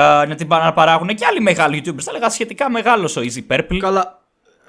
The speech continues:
Speaker 2: Α, κοίταξε, μεγάλο τον Μπουρνάρα δεν θα μπορούσα να το θεωρήσω,
Speaker 1: Όχι, δεν θα
Speaker 2: καθώς
Speaker 1: μπο-,
Speaker 2: είναι
Speaker 1: δεν θα
Speaker 2: από
Speaker 1: έλεγα τον
Speaker 2: ακριβώς.
Speaker 1: Μπουρνάρα. Είναι καινούριος και τώρα έχει ξεκινήσει την ανωδική του πορεία. Αλλά ακριβώς οι δεύτεροι YouTubers είναι ο Μπουρνάρας, ο, ξέρω εγώ, Mario Tube λεγότανε, ο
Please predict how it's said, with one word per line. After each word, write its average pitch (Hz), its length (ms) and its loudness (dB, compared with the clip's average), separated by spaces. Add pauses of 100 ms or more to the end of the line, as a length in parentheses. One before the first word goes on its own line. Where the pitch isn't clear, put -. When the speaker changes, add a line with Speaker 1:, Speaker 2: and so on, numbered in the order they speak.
(160)
Speaker 2:
Α, 202 200 0
κοίταξε, 156 680 0
μεγάλο 175 340 -4
τον 185 120 -8
Μπουρνάρα 190 440 -4
δεν 170 100 -8
θα 170 80 -8
μπορούσα 151 220 -8
να 127 60 -20
το 135 60 -10
θεωρήσω, 160 200 -4
Speaker 1:
Όχι, 214 180 0
δεν 220 100 2
θα 208 80 4
Speaker 2:
καθώς 151 160 2
Speaker 1:
μπο-, 156 60 0
Speaker 2:
είναι 165 40 0
Speaker 1:
δεν 214 120 2
θα 220 60 2
Speaker 2:
από 165 100 2
Speaker 1:
έλεγα 139 100 2
τον 127 100 -4
Speaker 2:
ακριβώς. 123 220 -4
Speaker 1:
Μπουρνάρα. 113 180 -4
Είναι 196 180 -2
καινούριος 175 1000 -6 (560)
και 262 160 0 (1000)
τώρα 190 320 2
έχει 139 240 2
ξεκινήσει 139 680 -12
την 131 140 -8
ανωδική 123 380 -8
του 110 100 -18
πορεία. 110 440 -8 (200)
Αλλά 240 180 2
ακριβώς 170 400 -2
οι 156 60 -6
δεύτεροι 135 460 -4
YouTubers 180 260 -8
είναι 143 100 -10
ο 113 120 -12
Μπουρνάρας, 143 600 -2
ο, 104 220 -8
ξέρω 123 200 -10
εγώ, 110 200 -6
Mario 131 220 -2
Tube 196 320 -10
λεγότανε, 214 580 -4 (260)
ο 113 300 -10